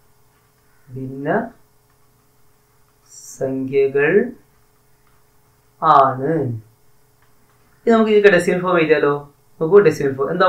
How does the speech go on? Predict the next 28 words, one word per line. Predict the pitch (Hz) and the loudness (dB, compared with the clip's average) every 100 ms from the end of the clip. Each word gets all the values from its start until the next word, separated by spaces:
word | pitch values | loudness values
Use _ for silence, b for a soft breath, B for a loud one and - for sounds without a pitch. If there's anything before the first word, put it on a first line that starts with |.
| 170 | 4
one | 165 | 2
by | 165 | 0
ten | 165 | -2
decimal | 156 156 143 | -6 -8 -10
ഫോം | 151 151 | -10 -10
നമുക്കറിയാം, | 135 139 147 208 233 _ _ - | -6 -4 -2 -2 -6 _ _ -8
സീറോ | 135 139 139 | -4 -4 -4
പോയിന്റ് | 147 151 180 247 185 | -4 -2 -2 -2 -2
വൺ. | 139 131 | -2 -4
കാരണം | 131 135 185 240 - _ _ _ _ _ - | -8 -4 -2 -4 -8 _ _ _ _ _ -2
താഴെ | 143 143 147 | 0 2 0
ടെൻ | 139 156 | 0 0
ആണ്, | 165 240 240 _ - | 0 -2 -6 _ -8
ഒരു | 147 147 | -6 -4
സീറോ, | 156 185 233 | 0 0 0
അപ്പോൾ | - 151 | -2 -4
നമ്മൾ | 147 139 | -4 -4
പോയിന്റ് | 139 151 | -2 -2
ശേഷം | 170 233 | -4 -4
ഒരു | 156 | -2
ഡിജിറ്റ് | 139 135 143 | -4 -6 -6
എഴുതണം. | 160 208 | -4 -2
ആ | 139 | -2
ഡിജിറ്റ് | 135 151 131 | -2 -6 -6
മുകളിൽ | 135 | -6
നിന്ന് | 170 | -6
നമ്മൾ | 196 214 | -2 -2
എടുത്തു. | 202 | -4